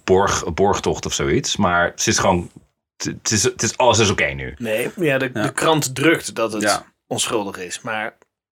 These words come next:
Speaker 2: is ze dat ook
Speaker 1: En
Speaker 2: zo?
Speaker 1: ze is vrij op dit moment in ieder geval. Nou ja, oké.
Speaker 2: Zijn ze, zijn ze allemaal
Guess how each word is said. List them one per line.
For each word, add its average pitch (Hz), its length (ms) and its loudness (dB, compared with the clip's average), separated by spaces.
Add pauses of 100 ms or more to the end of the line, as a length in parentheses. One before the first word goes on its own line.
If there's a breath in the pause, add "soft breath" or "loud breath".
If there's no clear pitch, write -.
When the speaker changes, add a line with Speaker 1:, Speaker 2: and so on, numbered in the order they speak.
(220)
Speaker 2:
is 151 200 2
ze 117 80 -2
dat 98 260 -2
ook - 60 -6
Speaker 1:
En 113 80 2
Speaker 2:
zo? 123 60 4
Speaker 1:
ze - 100 2
is - 160 0
vrij - 680 0
op - 120 -6
dit 92 140 2
moment 64 340 -6
in 62 60 -8
ieder 62 140 -6
geval. 85 200 -4
Nou - 180 -4
ja, - 60 -8
oké. 135 240 -6
Speaker 2:
Zijn 214 240 0
ze, 226 200 0
zijn 202 240 -2
ze 196 60 -2
allemaal 202 400 -4